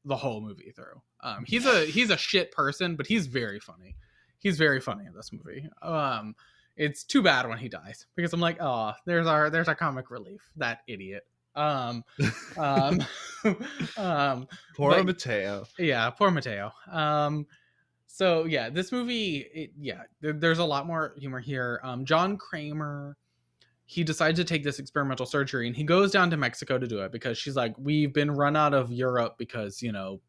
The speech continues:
Speaker 1: they don't like what we're doing 'cause we're helping too many people and, and pharmaceuticals don't like us doing that." It's like, first of all, that should be, like, red flag.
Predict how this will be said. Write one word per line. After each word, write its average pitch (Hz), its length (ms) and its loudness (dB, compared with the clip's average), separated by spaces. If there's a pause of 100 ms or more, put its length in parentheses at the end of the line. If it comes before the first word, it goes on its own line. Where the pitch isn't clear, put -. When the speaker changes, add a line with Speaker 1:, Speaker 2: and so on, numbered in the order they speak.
(100)
Speaker 1:
they 117 100 -6
don't 104 180 -6
like 110 200 -4
what 110 120 -6
we're 117 80 -4
doing 123 340 2
'cause 117 140 -8
we're 117 140 -4
helping 135 300 2
too 135 120 -4
many 123 180 -4
people 110 480 -2
and, 110 280 -2
and 120 200 -6
pharmaceuticals 123 840 -2
don't 110 180 -6
like 110 260 -2
us - 160 -10
doing 104 400 -4
that." - 200 -18 (600)
It's 240 80 0
like, 294 160 4
first 294 200 6
of 320 60 2
all, 320 380 8
that 190 180 6
should 226 160 2
be, 214 100 6
like, 185 180 6 (120)
red 107 160 0
flag. 87 320 -10